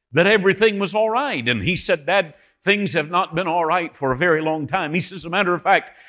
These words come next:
I cannot remember the last night I slept." He said, "I'll sleep a little while and wake up, sleep a little while and wake up," because he said, "I was afraid that if I dropped off to sleep,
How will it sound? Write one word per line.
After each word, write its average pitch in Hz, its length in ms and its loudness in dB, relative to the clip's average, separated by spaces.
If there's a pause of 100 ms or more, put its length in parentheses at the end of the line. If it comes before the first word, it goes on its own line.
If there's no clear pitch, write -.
(160)
I 202 120 6
cannot 196 460 0
remember 180 440 2
the 131 140 0
last 151 460 -2
night 113 240 -4
I 113 160 -6
slept." - 540 -12 (760)
He 175 100 -2
said, 156 220 0
"I'll 143 120 6
sleep 175 320 -2
a 175 40 2
little 165 240 0
while 170 260 4
and 160 140 -6
wake 175 200 2
up, 131 140 -4
sleep - 360 -6
a 160 40 -6
little 165 220 -6
while 160 240 0
and 165 120 -10
wake 175 220 0
up," 147 140 0 (240)
because 147 320 0
he 170 100 -2
said, 170 220 -2
"I 170 100 6
was 160 180 0
afraid 196 540 0
that 165 80 -4
if 165 160 -6
I 156 120 2
dropped 180 420 2
off 202 240 -2
to 175 80 -20
sleep, 170 360 -10